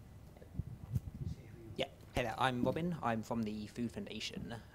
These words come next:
Um, it's exactly on that point. So we're a national third sector organisation that's regularly reaching out to both public and third sector organisations with a local scope, basically to kind of tap their expertise and experience.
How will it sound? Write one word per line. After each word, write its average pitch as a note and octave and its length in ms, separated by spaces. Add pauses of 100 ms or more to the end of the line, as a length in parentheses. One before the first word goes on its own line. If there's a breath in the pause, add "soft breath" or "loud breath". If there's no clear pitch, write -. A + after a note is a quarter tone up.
(160)
Um, A2+ 220
it's G#2+ 160
exactly B2 340
on G#2+ 80
that G2+ 180
point. B2+ 320
So - 160
we're D3 240
a B2 140
national A#2+ 720
third B2 140
sector - 240
organisation C#3+ 640 (880 soft breath)
that's - 340
regularly B2 460
reaching A#2 320
out A2+ 420
to A2+ 140 (1000)
both E3+ 200
public B2 480
and A2+ 320
third A2+ 180
sector - 240
organisations A2 640
with A2 80
a A#2 40
local D#3 260
scope, C3 260 (320 loud breath)
basically - 260
to - 80
kind G#2+ 140
of G2 80
tap - 260
their G#2+ 140
expertise C3 680
and A2+ 80
experience. - 1000